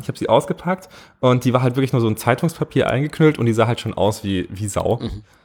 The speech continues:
Speaker 1: Und dann war ich schon so ziemlich am Boden zerstört.
Speaker 2: Mhm.
Speaker 1: Und dann hab ich das ausgelesen und ich, ich war fertig.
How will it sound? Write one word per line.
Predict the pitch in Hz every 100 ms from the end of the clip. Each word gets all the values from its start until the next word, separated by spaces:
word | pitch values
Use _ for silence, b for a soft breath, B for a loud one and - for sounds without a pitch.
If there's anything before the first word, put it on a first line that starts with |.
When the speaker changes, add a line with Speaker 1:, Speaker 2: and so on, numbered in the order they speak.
| b
Speaker 1:
Und | -
dann | 123 110
war | 98
ich | 104
schon | 127 110
so | 101 92 - _ _ _ -
ziemlich | - - 135 131 110 113
am | 101
Boden | 98 90
zerstört. | 92 98 - 95 110 -
Speaker 2:
Mhm. | 110 101
Speaker 1:
Und | 107 -
dann | 117
hab | 117
ich | 120
das | 113 -
ausgelesen | 117 - 123 131 -
und | 104
ich, | 113 - _ _ -
ich | 101
war | 104
fertig. | - 113 110 95 -